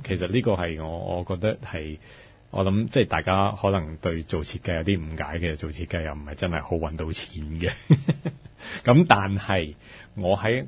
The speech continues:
即係我覺得喺呢件事裏邊，我覺得好心中富有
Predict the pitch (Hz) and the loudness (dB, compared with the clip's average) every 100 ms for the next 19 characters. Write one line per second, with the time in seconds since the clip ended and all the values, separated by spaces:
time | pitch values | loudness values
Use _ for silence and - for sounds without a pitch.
0 | - - 117 113 107 95 - - - - | -2 -2 0 0 2 2 0 -4 -18 -14
1 | - 110 127 123 87 - 98 82 78 82 | 0 4 6 4 0 -2 -2 -2 -2 -2
2 | 85 78 78 82 85 101 90 82 90 95 | -2 -2 -6 -4 0 0 0 -2 0 0
3 | 92 92 87 87 73 | 2 0 0 -2 -4